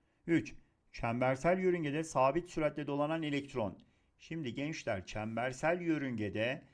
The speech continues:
sabit süratle dolanan elektronu düşündüğünüzde bakın şöyle R yarıçaplı yörüngede elektronumuz ne yapıyor? Şöyle dolanıyor. E, hız vektörünü düşündüğümüzde hız sonuçta vektörel bir büyüklük, yani yönü var.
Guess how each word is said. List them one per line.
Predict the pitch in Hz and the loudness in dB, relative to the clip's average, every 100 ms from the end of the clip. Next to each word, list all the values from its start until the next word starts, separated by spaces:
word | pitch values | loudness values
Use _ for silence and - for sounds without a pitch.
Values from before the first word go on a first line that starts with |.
| _ _ | _ _
sabit | - 135 131 156 165 | -6 2 2 2 -2
süratle | - 139 123 123 110 | 0 4 4 2 -2
dolanan | 127 139 131 117 | 0 0 0 -2
elektronu | 107 131 135 135 131 143 165 | -2 -4 -4 -6 -4 -4 -4
düşündüğünüzde | 156 135 113 101 98 95 90 101 95 | -4 -4 -4 -4 -4 -6 -6 -6 -2
bakın | 123 123 101 117 147 | -2 0 -2 -2 -4
şöyle | - 120 101 92 90 | -8 -4 -4 -4 -4
R | 113 | -2
yarıçaplı | 123 117 101 98 98 90 - | 0 0 -2 -2 -4 -4 -6
yörüngede | 117 123 104 95 87 98 | -2 -2 -2 -6 -6 -4
elektronumuz | 131 123 113 98 85 80 - | -2 -2 -4 -4 -6 -10 -2
ne | |
yapıyor? | 143 131 143 147 | 2 2 0 -6
Şöyle | 147 117 143 160 | -4 -4 -2 2
dolanıyor. | 160 156 131 101 - - _ - | 2 2 0 -2 -6 -20 _ -10
E, | 143 | -4
hız | 156 170 | -2 0
vektörünü | 170 165 165 160 160 | 0 0 -2 -4 -4
düşündüğümüzde | 147 156 151 147 147 147 131 147 143 - _ _ - | -6 -6 -2 -2 -2 -4 -2 -2 -2 -6 _ _ -6
hız | 143 147 143 - | -2 -2 -4 -6
sonuçta | 143 139 135 135 131 | -4 -4 -2 0 2
vektörel | 127 127 123 120 131 147 | 0 0 2 4 4 4
bir | 156 151 | 0 2
büyüklük, | 156 156 156 151 156 156 | 2 2 0 -4 -4 -4
yani | 123 117 113 110 | -2 0 0 0
yönü | 110 127 151 | 0 0 4
var. | 147 151 175 | 4 4 0